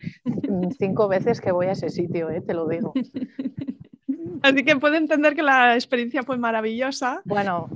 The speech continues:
Speaker 1: estupenda. Sí, sí, fue increíble, o sea
Speaker 2: Cuéntanos también alguno de esos recursos que fueran para ti más significativos, algún libro, eh, quizá hiciste algún curso online, aparte de lo que te iban acompañando en la clínica.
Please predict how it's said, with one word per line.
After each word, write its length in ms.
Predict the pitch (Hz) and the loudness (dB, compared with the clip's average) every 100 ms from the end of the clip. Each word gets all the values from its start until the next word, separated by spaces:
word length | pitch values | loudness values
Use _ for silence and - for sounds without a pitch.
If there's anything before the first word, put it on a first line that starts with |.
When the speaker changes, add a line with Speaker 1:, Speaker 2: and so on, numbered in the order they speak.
| - | -10
Speaker 1:
estupenda. 680 | 180 - 175 185 170 156 156 - - _ - | -8 -4 0 2 2 0 -4 -10 -20 _ -10
Sí, 140 | - 170 | -4 -2
sí, 300 | 165 151 156 | 0 -2 -4
fue 360 | - 165 180 180 | 0 4 6 6
increíble, 600 | 185 180 160 165 160 151 - | 4 4 4 4 0 -4 -8
o 40 | |
sea 240 | - 170 156 | -6 -2 6
Speaker 2:
Cuéntanos 720 | 285 277 320 302 311 302 302 | 6 6 4 2 2 0 0
también 540 | 320 285 302 311 311 302 | -2 -2 0 0 0 0
alguno 340 | 277 277 302 | -2 -2 -2
de 80 | 294 | -2
esos 200 | 285 294 | -2 -2
recursos 580 | 285 277 285 - 285 - | -2 -2 -6 -4 -6 -4
que 160 | 277 | -6
fueran 300 | - 269 269 | -4 -2 0
para 220 | 262 254 254 | 0 0 0
ti 180 | 247 | -4
más 320 | 247 247 240 233 | -2 -2 -2 -4
significativos, 960 | 254 233 214 226 202 196 302 294 233 | -4 -4 -4 -6 -6 -4 -4 -2 -2
algún 320 | 226 190 190 | -2 -2 -2
libro, 680 | 190 269 285 269 262 254 254 247 - - - | 0 0 0 0 0 0 -2 -4 -14 -14 -4
eh, 240 | 220 208 | -4 -4
quizá 240 | 202 202 220 | -4 -4 -2
hiciste 280 | 240 226 | -2 -2
algún 200 | 226 214 | -2 -2
curso 320 | 208 220 - 196 | -2 -4 -2 -4
online, 500 | 190 214 277 277 240 | -2 -2 0 2 2
aparte 320 | 226 220 240 | 0 -2 -2
de 80 | 233 | -2
lo 140 | 226 | -2
que 100 | 226 | -4
te 140 | 220 | 0
iban 500 | 220 220 220 214 214 208 | 0 2 0 -2 -4 -4
acompañando 800 | 214 220 208 214 208 208 202 196 | -4 -2 -2 -2 -2 -2 -2 -4
en 100 | 196 | -4
la 100 | 196 | -4
clínica. 540 | 196 196 185 185 180 | -4 -6 -6 -8 -10